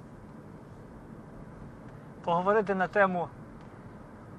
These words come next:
які закони в С Ш А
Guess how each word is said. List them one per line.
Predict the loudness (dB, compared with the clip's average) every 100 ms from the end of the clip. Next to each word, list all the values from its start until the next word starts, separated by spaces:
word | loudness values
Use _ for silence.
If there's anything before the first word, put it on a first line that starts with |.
| -12 -12 -14 -12 -14 -14 -12 -12 -10 -8 -8 -10 -12 -10 -2
які | -2 -2 0 4 4 0 -12 -14 -14 -14 -14 -14 -14 -14 -8
закони | 2 4 6 6 4
в |
С | 0 -2
Ш | 4 6
А | 6